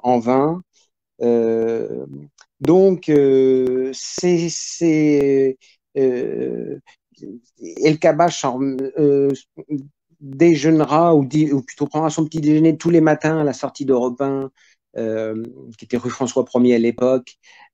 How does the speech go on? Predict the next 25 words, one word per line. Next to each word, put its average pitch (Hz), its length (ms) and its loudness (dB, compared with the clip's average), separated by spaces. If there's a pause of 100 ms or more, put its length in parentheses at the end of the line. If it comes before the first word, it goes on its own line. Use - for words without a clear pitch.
(100)
euh, 123 260 0 (440)
au 147 60 2
restaurant 139 400 0
L'Avenue, 135 520 2 (800)
avec, 147 500 0
euh, 110 560 -4 (840)
euh, 104 360 -4 (120)
avec, 127 480 0
euh, 107 420 -4 (100)
et, 120 360 -2
et 123 180 -2
El 127 140 -2
Kiroun, 127 340 0
L'Avenue 139 380 0
qui 160 100 -8
est 127 120 -4
à 120 60 4
l'angle 147 420 2
de 123 100 0
la 120 120 0
rue 131 120 -6
François 131 300 -10
premier 131 500 -4 (580)
et, 143 400 2
euh, 117 440 -2